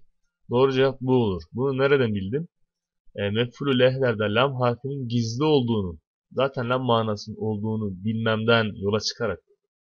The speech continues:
burada li vardır. Doğrudur. Zaten tecmil şeklinde sadece burada yazılmış. Değil mi? Tecmil, diğerlerinde hep cemal, cemil filan yazılmıştır.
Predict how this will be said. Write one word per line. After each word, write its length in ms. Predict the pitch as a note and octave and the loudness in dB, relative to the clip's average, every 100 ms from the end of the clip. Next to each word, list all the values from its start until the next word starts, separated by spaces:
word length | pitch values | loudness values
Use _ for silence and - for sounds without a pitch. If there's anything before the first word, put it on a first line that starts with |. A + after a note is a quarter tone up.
| _ | _
burada 280 | A2+ G#2+ A#2+ | -8 -6 -6
li 520 | G2+ G#2 B2 C3+ - - | -6 0 0 0 -4 -6
vardır. 400 | G#2+ G2 F#2 C3 B2+ | -2 -2 -4 -8 -6
Doğrudur. 420 | A2+ G2+ F#2 G2+ _ _ _ _ _ _ _ _ | -4 -4 -8 -16 _ _ _ _ _ _ _ _
Zaten 640 | A2 B2 E3 E3+ C#3 A2 - _ - | -2 2 4 4 2 0 -6 _ -20
tecmil 840 | - D3 B2 B2+ C#3+ D#3 D#3+ D#3+ - | -2 0 0 -2 -2 0 0 -2 -4
şeklinde 560 | - C3+ B2+ B2 A#2 A2 | -4 -2 -2 -6 -6 -4
sadece 600 | - C3 A#2+ A2+ D3 D3+ | 0 0 2 2 2 0
burada 260 | B2 C#3+ D3+ | -6 0 4
yazılmış. 680 | B2+ A2 G#2 F#2+ - - - _ | 4 2 -2 -4 -6 -8 -12 _
Değil 120 | F3+ | -10
mi? 120 | E3 G#2 - | -10 -10 0
Tecmil, 1200 | C3 C#3+ B2 G2+ G#2+ B2+ C3+ C3+ C3+ C3+ C3+ C#3 _ _ _ _ - | 2 2 -2 -4 -6 -4 -2 -2 -2 -2 -4 -8 _ _ _ _ 2
diğerlerinde 440 | B2+ B2+ B2+ B2+ | 4 6 4 2
hep 100 | B2+ B2 | 0 -2
cemal, 540 | G#2+ B2+ C3+ C#3 C3+ C3+ - - A#2 | 0 2 4 6 6 4 -2 -10 -6
cemil 460 | A2 C3 C3 C3+ C3 - | 0 0 2 -2 -4 -4
filan 200 | C3+ B2 | 0 0
yazılmıştır. 840 | G#2 F#2 F2 E2 - - - - | -2 -6 -12 -14 -16 -16 -16 -18